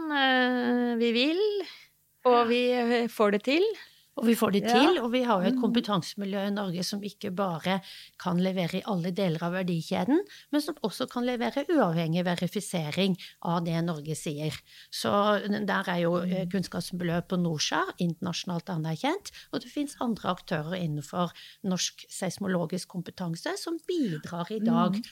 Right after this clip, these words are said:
Speaker 3: overfor staten og overfor operatørene. Så det er innmari morsomt å se at vi har egentlig en, eh, sterk konkurranse, eh, fortrinn på alle områdene i verdikjedene for
Speaker 2: Mm.
Speaker 3: karbonfangst.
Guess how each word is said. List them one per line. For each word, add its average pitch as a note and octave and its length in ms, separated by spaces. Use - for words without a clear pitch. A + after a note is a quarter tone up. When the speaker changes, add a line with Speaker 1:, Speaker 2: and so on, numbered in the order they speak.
Speaker 3:
overfor G3 380
staten F3+ 480
og F3+ 180
overfor D#3 220
operatørene. E3 640
Så - 100
det C4 80
er D#4 340
innmari G3+ 400
morsomt A#3+ 380
å A#3 80
se A#3+ 160
at - 240
vi A#3+ 240
har A3 520
egentlig F3 640
en, G#3+ 240
eh, G3 400
sterk - 400
konkurranse, F#3 800
eh, F#3+ 180
fortrinn D4 520
på - 140
alle G3 280
områdene F#3 640
i E3+ 120
verdikjedene F3+ 560
for F#3 140
Speaker 2:
Mm. G3 40
Speaker 3:
karbonfangst. F3+ 580